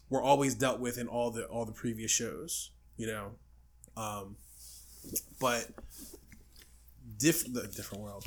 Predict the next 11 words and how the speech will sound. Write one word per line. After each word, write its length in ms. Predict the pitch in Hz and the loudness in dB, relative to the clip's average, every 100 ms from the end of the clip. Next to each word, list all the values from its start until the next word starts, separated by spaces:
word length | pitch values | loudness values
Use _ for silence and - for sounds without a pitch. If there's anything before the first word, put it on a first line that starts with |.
| - - - | -16 -20 -10
Uh, 340 | - 123 117 110 - | -2 0 0 -2 -6
the 80 | 123 | -4
Cosby 400 | - 165 196 185 | 2 6 6 6
Show 480 | - 135 117 110 107 - - | 4 4 0 -4 -8 -14 -12
dealt 240 | 117 139 131 | 2 2 4
with 120 | 135 | 8
stuff 260 | - 127 123 | 10 8 0
that 100 | 110 | 0
happened, 380 | 147 123 120 | 2 2 0
like, 160 | 110 107 | -2 -2
last 340 | 107 120 113 | 2 4 4